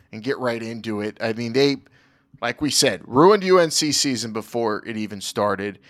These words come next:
Then they had, you know, a couple wins against teams they should have pounded, and they, they pounded Middle Tennessee pretty good.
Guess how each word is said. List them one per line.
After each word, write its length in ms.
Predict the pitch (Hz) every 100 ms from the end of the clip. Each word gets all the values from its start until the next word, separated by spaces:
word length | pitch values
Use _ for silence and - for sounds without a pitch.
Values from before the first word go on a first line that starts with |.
| - _
Then 140 | 151 175
they 120 | 196
had, 240 | 170 175
you 60 | 156
know, 140 | 139
a 60 | 131
couple 300 | - 151 139
wins 220 | 139 127
against 340 | 127 135 120
teams 240 | - 135 123
they 120 | 135
should 200 | - 131
have 140 | 120
pounded, 480 | - 123 113 107 117
and 160 | 110 117
they, 240 | 127 131 _ - _ -
they 100 | 139
pounded 480 | 135 147 165 170 143
Middle 220 | 156 151
Tennessee 480 | 151 151 147 143 139
pretty 400 | - - 147 127
good. 400 | 127 123 120